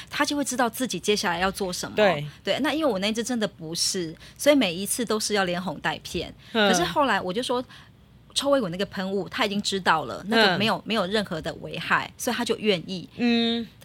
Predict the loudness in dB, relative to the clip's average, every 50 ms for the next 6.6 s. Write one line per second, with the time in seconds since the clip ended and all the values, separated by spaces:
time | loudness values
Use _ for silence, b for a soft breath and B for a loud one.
0 | -4 -4 -2 0 0 -2 -2 -4 -2 -4 -4 -4 -4 -6 -8 -8 -10 B B B
1 | B B B -4 -4 -2 0 0 0 0 0 0 2 2 2 0 0 -2 -8 -6
2 | -2 0 2 2 2 2 2 2 0 0 0 0 -2 0 0 0 2 2 2 2
3 | 2 0 -2 -4 -4 -4 -4 -2 0 0 0 2 2 0 0 0 0 -2 -2 -2
4 | -2 -2 -2 -2 -2 -4 0 4 4 4 6 6 4 2 2 0 -2 -2 -2 0
5 | 0 0 0 -2 -4 -4 -6 -4 -2 0 0 0 0 0 -2 -4 -4 -4 -4 -4
6 | -2 -2 -2 -4 -4 -6 -6 -4 -4 -4 -4 -6